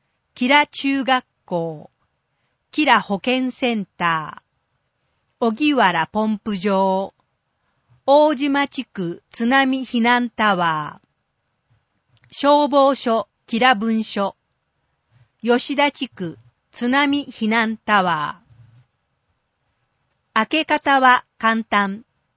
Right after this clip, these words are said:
四ステップ。写真。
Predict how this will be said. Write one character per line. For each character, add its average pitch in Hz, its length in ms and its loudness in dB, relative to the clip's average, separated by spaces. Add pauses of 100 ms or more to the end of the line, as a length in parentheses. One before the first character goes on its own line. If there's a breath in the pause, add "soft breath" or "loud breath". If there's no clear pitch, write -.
(260)
四 247 320 0
ス - 160 -18
テ 214 140 -2
ッ - 40 -16 (220)
プ。 170 160 -14 (1300)
写 202 260 -4
真。 226 420 -8